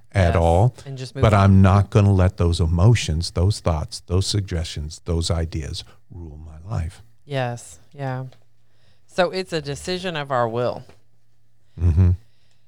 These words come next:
Speaker 2: The redirection of our attention will be the result of a decision of our will.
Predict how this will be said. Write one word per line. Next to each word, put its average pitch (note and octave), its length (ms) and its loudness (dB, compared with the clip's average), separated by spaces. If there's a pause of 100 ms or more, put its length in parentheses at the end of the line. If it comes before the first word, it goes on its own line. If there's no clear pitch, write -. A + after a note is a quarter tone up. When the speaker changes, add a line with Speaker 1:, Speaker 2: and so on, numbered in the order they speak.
(360)
Speaker 2:
The D#3+ 120 -2
redirection F#3 720 -2
of C#3+ 120 -2
our B2+ 140 0
attention B2+ 640 -6
will C3 140 -6
be C3+ 160 -4
the B2+ 100 -4
result B2+ 640 -2
of C#3 160 -8
a C3+ 80 -4
decision C3+ 440 -6
of B2+ 120 -4
our A#2+ 120 -2
will. D#3 280 -4